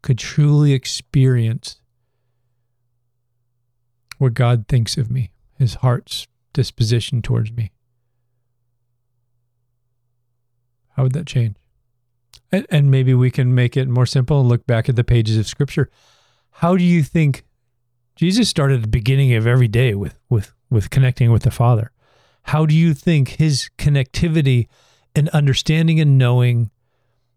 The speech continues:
experiencing what the Father thought of him at his baptism, "This is my Son whom I love, with him I am well pleased." I,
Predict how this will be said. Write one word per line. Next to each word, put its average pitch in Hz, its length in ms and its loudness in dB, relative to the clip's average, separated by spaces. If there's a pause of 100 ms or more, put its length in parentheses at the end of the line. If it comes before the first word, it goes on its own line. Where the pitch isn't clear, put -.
(400)
experiencing 156 800 0
what 131 120 2
the 123 60 2
Father 131 360 0
thought - 400 -4
of 123 140 2
him 120 480 0 (760)
at 131 160 2
his 135 120 4
baptism, 139 600 0
"This 120 180 0
is 123 120 2
my 135 100 2
Son 156 360 0
whom 139 260 2
I 131 100 0
love, 135 340 0
with 123 160 0
him 143 240 2
I 139 100 2
am 131 120 2
well 131 260 2
pleased." 123 720 -2 (1120)
I, 135 280 0